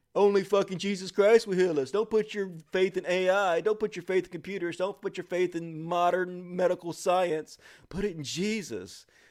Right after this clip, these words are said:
This, and they also say, "We deny that the pursuit of sexual pleasure is a justification for the development or use of A I. And we condemn the objectification of humans that result from employing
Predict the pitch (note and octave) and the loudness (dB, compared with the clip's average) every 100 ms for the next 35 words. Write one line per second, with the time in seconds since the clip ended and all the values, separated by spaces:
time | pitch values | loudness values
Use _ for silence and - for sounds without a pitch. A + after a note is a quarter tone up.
0 | _ A2 G2+ - _ G2 A#2 A#2+ G2+ G#2+ | _ -16 -14 -16 _ -8 -4 -4 -6 -6
1 | G2+ E3+ A#3 A#2+ C3+ C#3 - G#2 C3 A#2+ | -4 -4 -2 0 0 -4 -10 -12 -10 -10
2 | - C#3+ - A2+ G2 F#2 G2+ G2+ F#2+ B2+ | -6 -6 -6 -8 -6 -8 -10 -8 -6 -8
3 | - A2+ G#2+ G#2 - G2 F2+ F#2+ B2 A#2+ | -8 -8 -6 -6 -10 -10 -8 -2 -2 -2
4 | A2 - G2+ G2 A#2 F2+ G#2 A2 F#2 C#2+ | -8 -6 -8 -6 -8 -6 -4 0 0 -4
5 | - - - B2 D#3+ G3+ F3 C#3 F4 E4 | -10 -20 -16 -4 -2 0 -2 0 4 4
6 | E3 C3 E3 D3+ _ - D3+ F3 G3+ C#3+ | 4 0 -4 -10 _ -4 -2 4 4 4
7 | F#3 E3 E3+ E3+ D#3+ E3 G3 F3+ E3+ D#3+ | 0 -2 -2 0 0 -4 -4 -4 -4 -2
8 | D3 B2+ E3+ F3+ D3+ D3 F#3+ F#3 F3 F3+ | -2 2 2 2 -2 -4 0 2 2 0